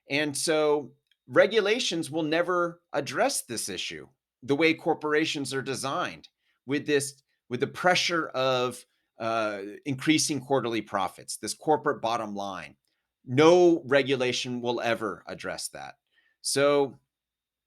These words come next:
what can we do to, to solve this problem? Well, typically, you know, the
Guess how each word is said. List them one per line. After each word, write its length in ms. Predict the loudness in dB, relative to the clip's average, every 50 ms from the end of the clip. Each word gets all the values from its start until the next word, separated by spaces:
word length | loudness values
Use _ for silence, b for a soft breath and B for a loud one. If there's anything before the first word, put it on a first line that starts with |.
| _ _ _ _ _ -20 -16 0
what 220 | 4 4 4 4
can 220 | 4 0 0 2
we 120 | 2 0 0
do 360 | 2 2 2 2 0 -2 -4
to, 480 | -6 -6 -4 -2 -2 -2 -2 -4 -6 -8
to 200 | -10 -8 -6 -6
solve 760 | -4 -2 0 2 4 4 4 4 2 0 -4 -8 -12 -18 -20 _
this 220 | -6 -6 -4 -4
problem? 540 | -6 -6 -2 0 0 0 0 -2 -6 -10 -14 b b b b b _
Well, 260 | 0 2 4 2 2
typically, 760 | 0 0 0 2 2 2 -2 -2 -2 -2 -2 -2 -2 -4 b b b b b b b b _ -10
you 100 | -6 -6
know, 100 | -4 -6
the 180 | -6 -10 -14